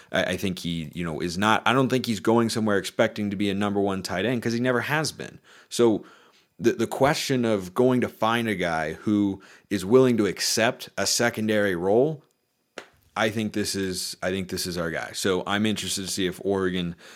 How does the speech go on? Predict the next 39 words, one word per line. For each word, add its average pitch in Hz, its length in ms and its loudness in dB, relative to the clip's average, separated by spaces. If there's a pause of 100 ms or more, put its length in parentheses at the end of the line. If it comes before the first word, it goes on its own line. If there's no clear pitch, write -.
(140)
uh, 85 260 0
can 80 180 -10
get 101 180 2
him. 123 120 2
He, 101 120 -2
of 87 100 -6
course, 90 280 -2
is 87 120 -6
in 85 80 -4
the 80 60 -6
Pac-twelve 87 480 -2
footprint - 520 -4
already. 87 520 0 (920)
And 92 400 0 (360)
I 95 80 0
think 92 220 -6
that'd 87 200 -4
be 87 240 -2
a, 85 180 -2
a 82 120 -6
great 90 280 -4
fit 110 220 0
and 87 80 -8
would 85 100 -6
just - 320 -6
give 120 180 4
Oregon 110 480 4
the 90 80 -2
needed 95 400 -2
depth. - 420 -8
That's, 92 300 -2
that's 92 320 -4
what 113 100 2
we're 123 140 6
looking 98 240 4
for, - 320 -8
a 90 80 -6
depth 104 400 -2
piece. - 360 -8